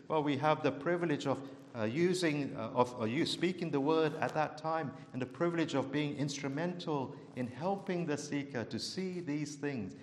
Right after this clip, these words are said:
and in the following stage, to direct them to Christ.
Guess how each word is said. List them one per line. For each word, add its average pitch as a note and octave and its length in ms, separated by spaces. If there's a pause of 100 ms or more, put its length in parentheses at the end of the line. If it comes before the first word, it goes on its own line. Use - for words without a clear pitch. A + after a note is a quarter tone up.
(140)
and F3 220
in F3 120
the D3+ 80
following D3+ 420
stage, C3+ 540 (240)
to A#2+ 100
direct A#2+ 480
them A#2 280 (380)
to G#2+ 100
Christ. - 720